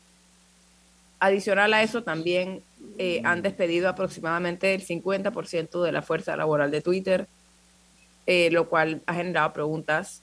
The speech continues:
de, o sea, de, de cómo esto va a afectar el funcionamiento o no de la compañía,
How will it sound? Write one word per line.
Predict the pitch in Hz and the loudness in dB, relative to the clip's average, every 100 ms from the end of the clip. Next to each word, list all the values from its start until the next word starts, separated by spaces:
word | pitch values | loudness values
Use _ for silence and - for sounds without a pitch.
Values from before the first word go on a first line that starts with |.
| _ | _
de, | - 165 151 151 - _ _ _ _ _ _ - | -2 0 2 -2 -6 _ _ _ _ _ _ -20
o | - | -2
sea, | 175 | 2
de, | 170 165 | 2 2
de | 170 170 | -2 0
cómo | 202 202 | 2 4
esto | 190 190 196 | 2 2 2
va | |
a | 190 | 2
afectar | 196 190 180 | 0 -2 -2
el | 190 | -2
funcionamiento | 185 165 160 175 180 208 | -6 -4 -2 -2 -2 0
o | 165 | 0
no | 160 165 | 0 2
de | 185 | 2
la | 170 | 2
compañía, | 170 - 156 185 233 233 | -2 -8 -8 -2 -2 -2